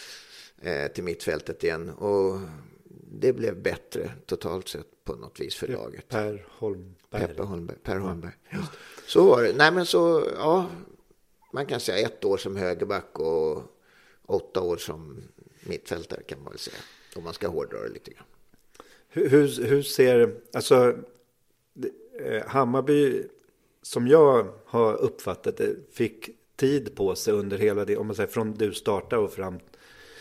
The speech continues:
Speaker 2: många år framåt, fick man möjlighet att bygga upp ett lag sakta men säkert, kan man säga, som nästan, ja, kulminerade inte bara åttiotvå, utan ni var ju egentligen bra, riktiga topplag från sjuttionio till åttiofem, kan man ju säga,
Speaker 1: Mm.
Speaker 2: mer eller mindre,
Speaker 1: Ja,
Speaker 2: med lite,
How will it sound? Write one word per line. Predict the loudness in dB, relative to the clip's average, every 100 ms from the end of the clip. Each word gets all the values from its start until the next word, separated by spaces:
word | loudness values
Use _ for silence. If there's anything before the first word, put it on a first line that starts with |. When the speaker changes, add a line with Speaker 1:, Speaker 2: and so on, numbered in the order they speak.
| -20 -20 -20 0
Speaker 2:
många | 2 4
år | 6 6
framåt, | 6 2 -4 -6 -8 -10
fick | -10 -6
man | -6 -4
möjlighet | 0 0 0 -4 -8
att | -12
bygga | -2 -2 -2 2 2
upp | 2 -6 -10 -20 -18 -14
ett | -14
lag | -10 -10 -10 -12 -20 _ _ _
sakta | -10 -8 -8 -10
men | -8
säkert, | -4 -2 -2 -8
kan | -8
man | -10
säga, | -10
som | -10 -8
nästan, | -8 -8 -10 -12 -6
ja, | -4 -2
kulminerade | 0 0 0 0 2 2 2 0 -4
inte | -6 -8 -4
bara | 4 6 8 6
åttiotvå, | 4 2 2 4 4
utan | 2
ni | 0
var | 2 2
ju | 4
egentligen | 4 0 -4 0
bra, | 4 2 0 -8 -18 -4
riktiga | 2 2 2 4 4
topplag | 4 0 2 2
från | 2 -2
sjuttionio | -4 -2 0 0
till | 0
åttiofem, | -2 0 2 2 0
kan | -4
man | -4
ju | -4
säga, | -6 -8 -10
Speaker 1:
Mm. | -12 -14 -16 -6
Speaker 2:
mer | 0 0
eller | 0 -2
mindre, | -6 -8 -6
Speaker 1:
Ja, | -4 -4
Speaker 2:
med | -6
lite, | -8 -8